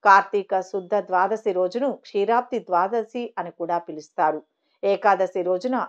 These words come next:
విష్ణు భగవానుడు క్షీరసాగర మదనం నుంచి బయలుదేరి వచ్చి తనకెంతో ఇష్టమైన తులసి బృందావనంలోకి ద్వాదశి నాడు ప్రవేశిస్తాడు. అందుకోసమే కార్తీక శుద్ధ ద్వాదశి రోజు తులసి కోటకు ఎంతో ప్రత్యేకమైన పూజలను నిర్వహిస్తారు.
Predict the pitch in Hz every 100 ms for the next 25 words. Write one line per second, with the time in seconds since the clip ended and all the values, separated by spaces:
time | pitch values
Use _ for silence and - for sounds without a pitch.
0 | 185 185 - 190 180 175 175 190 220 196
1 | - - 233 220 208 180 175 170 170 175
2 | 202 202 170 - 170 170 185 190 185 170
3 | 165 165 269 440 - _ - 233 233 233
4 | 254 277 370 302 - 262 240 226 214 208
5 | 208 220 208 180 180 208 202 185 175 175
6 | 226 170 - _ _ 190 220 247 285 285
7 | 190 165 170 180 - 165 170 165 160 -
8 | 160 160 156 _ - 185 180 185 175 196
9 | 220 214 - 175 175 190 180 180 175 170
10 | 165 165 170 170 165 175 185 170 202 269
11 | 190 - _ _ 285 330 330 - 185 170
12 | 160 190 202 196 196 190 208 202 180 180
13 | 190 180 175 170 165 180 175 185 202 277
14 | 185 185 160 156 165 - - 165 160